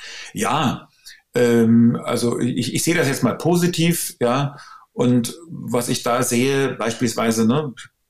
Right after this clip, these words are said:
gerade ein paar Tonaufnahmen gehabt, dann gab's im Hintergrund Geräusche, du kriegst ein Tool, zack, und hast die Hintergrundgeräusche raus, ne? Geiles Tool, ist doch super.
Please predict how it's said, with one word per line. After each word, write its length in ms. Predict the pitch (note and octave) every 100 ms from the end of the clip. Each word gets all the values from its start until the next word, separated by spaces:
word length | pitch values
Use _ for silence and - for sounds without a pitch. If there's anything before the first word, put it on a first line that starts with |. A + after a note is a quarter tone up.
| -
gerade 380 | - A2 A2+ G#2+
ein 100 | -
paar 160 | -
Tonaufnahmen 680 | - C#3 C3 B2 C3 A#2 A#2+
gehabt, 320 | A#2 A#2+ A#2
dann 160 | A2+ A2
gab's 260 | A2 - A#2+
im 80 |
Hintergrund 420 | B2+ B2 B2 A#2+ A#2
Geräusche, 600 | A#2 A2+ C3 - C#3 - - - - - -
du 100 | A#2
kriegst 480 | - - - - -
ein 140 | A#2
Tool, 480 | - E3+ E3+ E3+ E3
zack, 480 | - D3 D3+ - - -
und 180 | B2+ A#2+
hast 160 | B2+
die 60 | B2+
Hintergrundgeräusche 640 | D3+ B2+ A2+ A2+ A2+ A#2
raus, 300 | G#2 G#2 -
ne? 300 | C3+ F#3+ A#2+
Geiles 360 | - A#2 B2+ -
Tool, 440 | - G3+ A2 G#2 - - - -
ist 120 | -
doch 100 | -
super. 500 | F#3 E3+ G#2+ A2